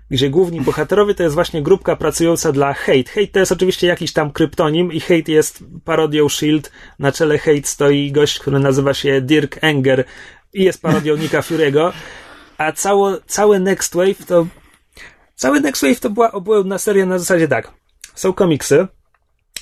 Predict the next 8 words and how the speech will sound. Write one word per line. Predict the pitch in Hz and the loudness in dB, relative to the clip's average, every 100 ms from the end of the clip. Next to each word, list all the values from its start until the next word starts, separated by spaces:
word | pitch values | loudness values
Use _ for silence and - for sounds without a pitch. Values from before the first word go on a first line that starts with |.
| - | -8
są | - 202 202 180 _ - | 2 2 2 -4 _ -2
komiksy, | 196 196 - - | 0 0 0 0
mm, | 170 160 160 143 - 139 | 2 2 0 -10 -8 -2
zabawne, | 135 127 110 131 | 0 2 0 -2
są | 165 202 | -4 0
komiksy | 208 190 - 165 | 0 0 -4 -2
komediowe, | 165 156 143 135 117 120 214 254 _ - - _ | 0 0 2 2 2 0 -2 -8 _ -20 -20 _
są | - 175 175 170 | -4 0 2 0